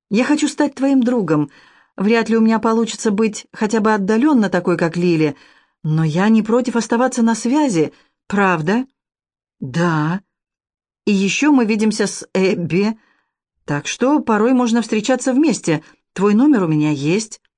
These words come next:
«А я думал, ты взяла просто из вежливости».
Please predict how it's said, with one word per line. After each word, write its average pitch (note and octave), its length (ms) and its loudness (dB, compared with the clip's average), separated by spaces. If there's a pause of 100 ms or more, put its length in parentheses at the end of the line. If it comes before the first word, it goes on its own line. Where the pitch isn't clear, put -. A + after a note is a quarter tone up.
(1400)
«А E3+ 100 0
я F3+ 160 0
думал, F#3 380 0 (300)
ты G3 100 0
взяла G#3+ 280 2
просто B3 360 0
из E3+ 140 0
вежливости». D#3 680 -2